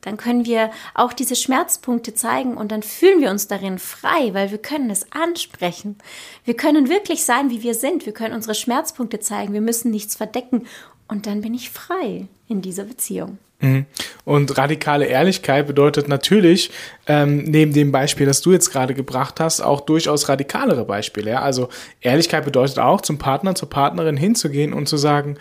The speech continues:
Speaker 2: „Hey du, ich hab das Gefühl, in unserer Beziehung ist die Luft raus. Und wenn das hier jetzt in den nächsten zwei, drei oder sechs Monaten sich nicht verändert, dann bin ich weg. Ja? Weil ich will eine andere Form von Beziehung oder Leben leben.“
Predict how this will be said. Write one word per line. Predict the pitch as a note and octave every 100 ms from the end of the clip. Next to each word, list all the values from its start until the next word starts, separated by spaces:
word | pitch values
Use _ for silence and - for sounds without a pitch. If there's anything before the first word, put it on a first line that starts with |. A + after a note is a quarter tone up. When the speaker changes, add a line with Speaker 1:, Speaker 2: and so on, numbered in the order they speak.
| - - _
Speaker 2:
„Hey | - E3+
du, | F3 G#3+ F3+ - - - -
ich | -
hab | D3+
das | G3 -
Gefühl, | G3 F#3 F3+
in |
unserer | F3 D#3 D3 D3+
Beziehung | D3 C#3+ D3 C#3+ D#3
ist | D3+ - D#3
die |
Luft | G3+ C#4+ -
raus. | - - - - _ _ _
Und | D3 D3 D3
wenn | E3
das | G3 F#3
hier | F#3
jetzt | F3 E3+
in |
den | D#3+ D#3
nächsten | F3+ A3 -
zwei, | D#3+ D#3+ D#3+ F#3
drei | E3 D3 D#3+ F3+ -
oder | D3+ D3
sechs | E3 E3+ -
Monaten | E3+ E3+ E3 D#3+ D#3
sich | D#3 D3
nicht | D#3
verändert, | - - G#3 A#3 D3 F3+ -
dann | C3 C3
bin | C#3
ich | D#3+ F3
weg. | C4+ - - _ _ _ _ _
Ja? | C3+ F3 G#3+ - _ _
Weil | C#3 D3
ich | D3
will | D#3+ F3+
eine | F#3+ F3+
andere | D#3 G#3+ A#3
Form | A3+ F3+ E3+
von | E3+
Beziehung | D#3+ D#3+ - E3 F3+ -
oder | E3+ E3
Leben | D3 D3 D#3+
leben.“ | G3 D#4 D3 G#2